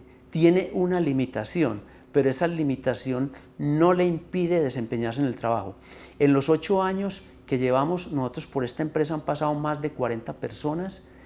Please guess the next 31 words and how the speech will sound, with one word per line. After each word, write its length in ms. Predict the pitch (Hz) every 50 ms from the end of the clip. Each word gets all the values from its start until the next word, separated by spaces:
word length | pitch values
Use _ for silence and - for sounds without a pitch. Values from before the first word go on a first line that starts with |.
| - - - - -
que 200 | - - 123 -
han 200 | - - 131 127
hecho 200 | 135 139 - - 147
sus 200 | 127 120 - -
prácticas 840 | - - - 139 156 160 - - - 185 - - 170 156 - - - - - - - - -
tanto 320 | - 135 123 123 120 - 147
en 60 | 139
el 160 | 135 120 113
sena 540 | - - - 165 160 160 170 175 185 175 - - - -
como 220 | - 123 117 -
practicantes 680 | - 117 - - - 110 - - 113 107 - - 120 -
universitarios, 840 | 120 113 110 110 107 - 107 - - 143 131 110 95 98 95 - - - - - - - - - - - - - - -
pe-, 140 | - 123 -
personas 420 | - 123 113 - 123 123 131 -
con 120 | - 131 117
discapacidad, 680 | 117 110 - - 110 - 117 113 120 120 143 160 - - - - -
los 160 | 147 143 -
cuales 220 | - 170 165 170 180
han 60 | 185
hecho 160 | 180 185 185
sus 160 | 151 131 120
prácticas 600 | - - 139 - - - - 151 143 - - - -
con 280 | - 170 143 135 131 -
toda 180 | - 170 175 180
naturalidad 540 | 170 156 - 151 131 135 123 123 135 156
y 40 | 165
no 60 | 156
hemos 140 | 143 139 139
tenido 220 | - 127 120 127 131
ninguna 200 | 123 120 123 135
dificultad. 560 | 127 117 - - 104 - - 139 117 -